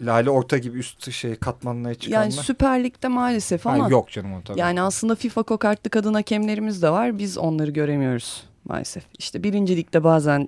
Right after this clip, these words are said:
Speaker 2: dördüncü hakem
Speaker 1: Ha,
Speaker 2: olarak,
Speaker 1: dördüncü, yan
Speaker 2: yardımcı
Speaker 1: ha,
Speaker 2: olarak
Speaker 1: yan
Speaker 2: falan.
Speaker 1: hakem.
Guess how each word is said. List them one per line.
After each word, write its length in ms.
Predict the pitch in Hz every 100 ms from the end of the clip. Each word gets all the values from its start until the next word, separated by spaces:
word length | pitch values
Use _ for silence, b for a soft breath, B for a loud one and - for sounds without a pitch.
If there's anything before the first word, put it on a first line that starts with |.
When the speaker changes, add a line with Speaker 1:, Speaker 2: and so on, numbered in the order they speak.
| -
Speaker 2:
dördüncü 420 | 170 156 156 151 151
hakem 240 | 139 139
Speaker 1:
Ha, 60 | 127
Speaker 2:
olarak, 180 | 123 123
Speaker 1:
dördüncü, 160 | 120
yan 100 | 123
Speaker 2:
yardımcı 340 | 123 123 - 147
Speaker 1:
ha, 60 |
Speaker 2:
olarak 240 | 143 139 123
Speaker 1:
yan 120 | 117
Speaker 2:
falan. 120 | -
Speaker 1:
hakem. 240 | 139 113